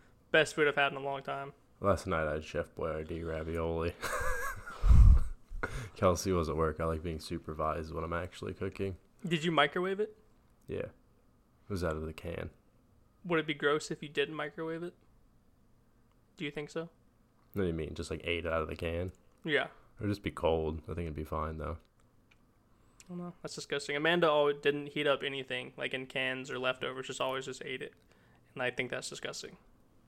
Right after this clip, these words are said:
Speaker 2: I mean, it would have tasted fine. It just, I don't like cold food.
Speaker 1: Like, what if it was just in the pantry?
Speaker 2: What do you
Speaker 1: Like, it
Speaker 2: mean?
Speaker 1: wasn't cold or warm. Like, it was just room temperature.
Speaker 2: It was. I mean,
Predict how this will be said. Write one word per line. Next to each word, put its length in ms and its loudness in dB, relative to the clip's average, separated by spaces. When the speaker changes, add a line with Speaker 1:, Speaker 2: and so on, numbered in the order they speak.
Speaker 2:
I 60 -6
mean, 340 0
it 100 0
would 140 2
have 120 0
tasted 500 0
fine. 400 0
It 100 -8
just, 300 -14
I 60 0
don't 140 4
like 120 -2
cold 300 -2
food. 360 -6
Speaker 1:
Like, 180 8
what 120 8
if 100 0
it 20 12
was 80 10
just 160 0
in 40 4
the 40 2
pantry? 540 0
Speaker 2:
What 80 -8
do 60 -4
you 40 0
Speaker 1:
Like, 100 2
it 20 0
Speaker 2:
mean? 60 8
Speaker 1:
wasn't 200 4
cold 320 6
or 160 4
warm. 260 2
Like, 180 -2
it 40 2
was 120 0
just 120 -8
room 260 -2
temperature. 460 -4
Speaker 2:
It 80 0
was. 360 2
I 40 -2
mean, 140 0